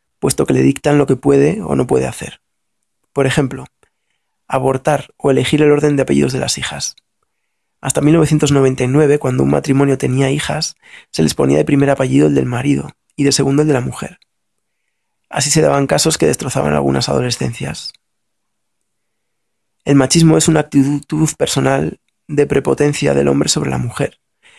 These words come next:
que consiste en que éste da por hecho que la mujer solo vale para cocinar, barrer, parir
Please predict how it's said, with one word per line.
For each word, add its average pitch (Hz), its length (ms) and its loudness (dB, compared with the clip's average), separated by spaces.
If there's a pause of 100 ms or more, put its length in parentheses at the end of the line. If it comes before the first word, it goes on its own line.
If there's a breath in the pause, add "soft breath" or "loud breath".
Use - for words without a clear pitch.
(220 soft breath)
que - 120 -20
consiste - 760 0
en 147 140 0
que 135 400 0
éste 139 220 -2
da 131 140 -2
por 151 160 0
hecho 160 280 0
que 147 80 2
la 143 80 0
mujer 131 260 -4
solo 135 260 0
vale 135 200 0
para 143 180 -4
cocinar, 143 600 -4 (360 loud breath)
barrer, 135 560 -4
parir 139 500 -2